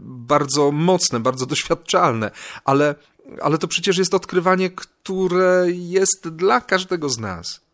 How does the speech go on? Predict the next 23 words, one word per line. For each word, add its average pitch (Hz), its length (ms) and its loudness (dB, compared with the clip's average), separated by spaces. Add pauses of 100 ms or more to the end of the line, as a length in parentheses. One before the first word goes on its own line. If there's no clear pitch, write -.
(320)
Odkrywać 190 580 0
obecność 156 480 -4
Chrystusa, 104 480 -8
cieszyć - 540 2
się, - 400 -4 (280)
cieszyć 208 420 2
się, 165 180 0
że 147 140 2
łaska, 170 800 2 (340)
wierność 160 680 0
Boga, 151 560 -2 (300)
że 123 400 2
Jego 147 260 2
pokój, 151 560 -2
że 143 140 0
Jego 143 200 -2
miłosierdzie 143 680 -2
idzie 170 440 -2
za 131 140 0
nami 151 240 -6
krok - 320 -2
w - 100 -16
krok. - 400 -4